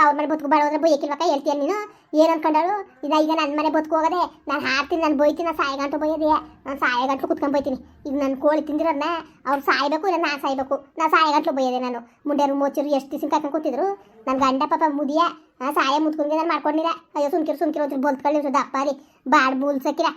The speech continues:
ಅನ್ಕೊಂಡ್ ನಾನ್ ಸುಮ್ನಿರೋದಕ್ಕೆ ಕಂಡೋರ್ ಬೈಗ್ ಹಾಕಂಗಾಯ್ತಲ್ಲ. ಈಗ ಗೊತ್ತಾದ್ರೆ ಒಸಿ ಉಗ್ದನ್ ನನ್ಗೆ, ಒಸಿ ಉಗ್ದನ್ ನನ್ಗೆ,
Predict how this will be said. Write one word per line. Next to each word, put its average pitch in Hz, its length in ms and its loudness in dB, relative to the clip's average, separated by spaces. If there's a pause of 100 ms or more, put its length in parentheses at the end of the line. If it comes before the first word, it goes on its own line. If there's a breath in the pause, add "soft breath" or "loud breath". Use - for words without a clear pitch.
(180)
ಅನ್ಕೊಂಡ್ 294 300 0
ನಾನ್ 269 180 -2
ಸುಮ್ನಿರೋದಕ್ಕೆ 294 420 0
ಕಂಡೋರ್ 311 300 0
ಬೈಗ್ 285 140 2
ಹಾಕಂಗಾಯ್ತಲ್ಲ. 294 480 0 (440 soft breath)
ಈಗ 294 100 -4
ಗೊತ್ತಾದ್ರೆ 302 300 2
ಒಸಿ 285 180 0
ಉಗ್ದನ್ 285 280 -2
ನನ್ಗೆ, 349 540 -4 (100)
ಒಸಿ 294 220 -2
ಉಗ್ದನ್ 311 260 0
ನನ್ಗೆ, 359 260 0